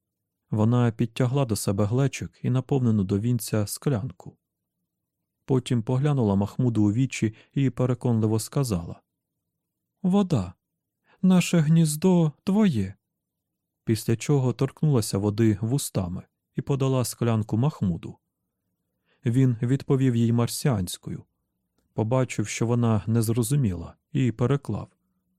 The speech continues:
«Хто ділиться водою, той ділиться усім». Він зробив маленький ковток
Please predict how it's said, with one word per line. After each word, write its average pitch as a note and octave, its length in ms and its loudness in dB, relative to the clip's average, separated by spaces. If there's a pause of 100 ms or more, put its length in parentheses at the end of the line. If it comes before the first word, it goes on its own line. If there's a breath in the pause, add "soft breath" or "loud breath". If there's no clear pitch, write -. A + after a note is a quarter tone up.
(320)
«Хто B2 440 2
ділиться A2 580 4
водою, G#2 640 2 (240)
той C3+ 220 4
ділиться A#2 580 2
усім». - 520 -4 (920)
Він B2 380 0
зробив C3 440 0
маленький A#2 480 2
ковток - 640 -6